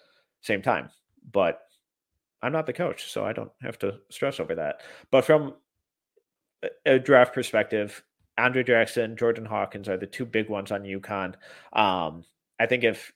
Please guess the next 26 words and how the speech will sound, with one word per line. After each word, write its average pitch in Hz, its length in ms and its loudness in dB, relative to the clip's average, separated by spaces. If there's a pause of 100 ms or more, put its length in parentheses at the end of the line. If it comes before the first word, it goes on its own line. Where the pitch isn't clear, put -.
Jackson 113 500 0
can 104 220 -12
give 110 180 -2
them 98 200 -2 (100)
anything 113 460 -2 (120)
offensively 117 580 0
or 98 140 0
scoring-wise, 113 640 -2
I 107 60 0
think 101 200 -6
that's 98 140 -2
gonna 101 120 -6
be 92 100 -6
huge 127 280 -4
for 131 100 -2
them. 113 260 -2 (340)
Is 131 120 -4
there 139 120 6
anyone 139 280 2
else 120 180 0
on 120 100 -4
uconn 113 400 -4
that 101 120 0
you're 98 100 -2
kind 95 180 -6
of 90 160 -6